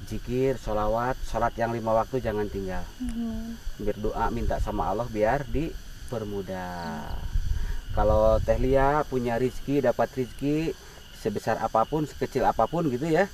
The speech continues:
Speaker 2: Iya.
Speaker 1: harus bisa menyisihkan sebagian hartanya buat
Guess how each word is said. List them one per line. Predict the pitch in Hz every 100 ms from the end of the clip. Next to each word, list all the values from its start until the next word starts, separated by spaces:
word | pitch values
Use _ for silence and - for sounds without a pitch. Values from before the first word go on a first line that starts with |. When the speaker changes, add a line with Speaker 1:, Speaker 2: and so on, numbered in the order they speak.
| -
Speaker 2:
Iya. | 226 226 220
Speaker 1:
harus | - 135 147
bisa | 135 165
menyisihkan | 135 131 123 120 123 143 170 175 - - - -
sebagian | 123 120 117 120 117
hartanya | 117 - 113 143
buat | 127 120 143 185